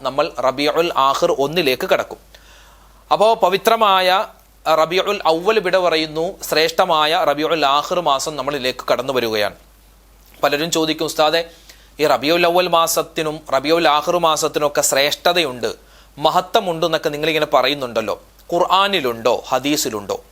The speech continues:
ഇപ്പൊ റമദാനിന് ഒരുപാട് മഹത്വമുണ്ട് എന്ന് നമുക്കറിയാം, അല്ലെ? റമദാനിലാണ് ലൈലത്തുൽ ഖദർ ഉള്ളത്.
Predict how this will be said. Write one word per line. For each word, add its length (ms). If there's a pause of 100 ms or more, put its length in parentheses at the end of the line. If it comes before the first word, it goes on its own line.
ഇപ്പൊ 280
റമദാനിന് 640
ഒരുപാട് 380
മഹത്വമുണ്ട് 640
എന്ന് 320
നമുക്കറിയാം, 560 (240)
അല്ലെ? 180
റമദാനിലാണ് 760
ലൈലത്തുൽ 460
ഖദർ 160
ഉള്ളത്. 240